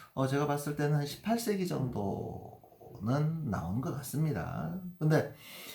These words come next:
어, 이 기물을 일본에서 만들었고, 일본에서 아마 중국 기물을 본떠서 만든 것 같습니다.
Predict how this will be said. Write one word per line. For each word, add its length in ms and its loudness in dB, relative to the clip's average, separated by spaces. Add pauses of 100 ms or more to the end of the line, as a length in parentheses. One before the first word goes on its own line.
(440)
어, 600 8
이 360 4
기물을 500 4
일본에서 880 6
만들었고, 960 2
일본에서 1200 4
아마 300 -2
중국 360 2
기물을 420 4
본떠서 520 6
만든 300 0
것 120 -4
같습니다. 540 -8